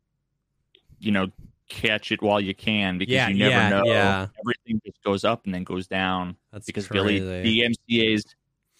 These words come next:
Speaker 1: everything. Like, I, like, my video, I, I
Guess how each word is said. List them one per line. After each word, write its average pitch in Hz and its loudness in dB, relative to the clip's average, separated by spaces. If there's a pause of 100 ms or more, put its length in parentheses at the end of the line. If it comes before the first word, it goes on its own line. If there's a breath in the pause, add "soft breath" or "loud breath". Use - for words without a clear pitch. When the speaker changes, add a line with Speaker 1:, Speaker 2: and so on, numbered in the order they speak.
(160)
Speaker 1:
everything. 101 0 (640)
Like, 127 2 (120)
I, 151 2
like, 151 4
my 165 2
video, 196 0 (540)
I, 170 2 (180)
I 185 2